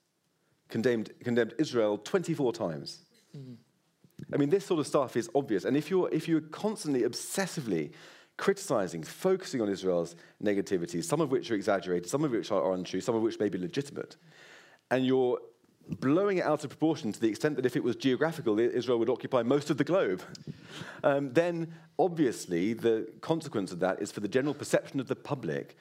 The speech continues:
to see it as an, an evil, demonic, uh, genocidal, uh, you know, colonial white supremacist state.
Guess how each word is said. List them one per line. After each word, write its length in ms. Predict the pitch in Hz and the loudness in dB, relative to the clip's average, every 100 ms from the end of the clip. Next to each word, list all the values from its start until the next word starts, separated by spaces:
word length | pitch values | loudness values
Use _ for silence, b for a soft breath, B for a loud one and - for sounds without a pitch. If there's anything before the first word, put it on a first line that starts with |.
| B B B | B B B
to 100 | 98 | -4
see 320 | - - 143 | -4 0 2
it 260 | 76 69 - B B B 90 | 2 -2 -10 B B B -2
as 180 | 92 | 0
an, 140 | 90 85 | 0 0
an 180 | 92 92 | -2 -2
evil, 320 | 110 104 90 87 | -2 0 0 -2
demonic, 640 | - 92 87 82 - - b b _ | -2 0 0 -2 -4 -10 b b _
uh, 200 | 80 80 69 | -4 -2 -2
genocidal, 760 | 82 92 80 90 82 78 76 76 - _ 85 | -2 -2 -2 -2 -2 -2 -6 -8 -16 _ -4
uh, 300 | 80 73 71 | -2 -2 -4
you 80 | 80 | -4
know, 220 | 73 71 69 - - - - | -4 -6 -12 -20 -20 -20 -10
colonial 500 | 82 80 73 67 - | -4 -4 -4 -8 -12
white 240 | 82 78 73 | -6 -4 -4
supremacist 460 | - 76 71 69 | -6 -8 -8 -12
state. 380 | - - - - | -10 -8 -10 -12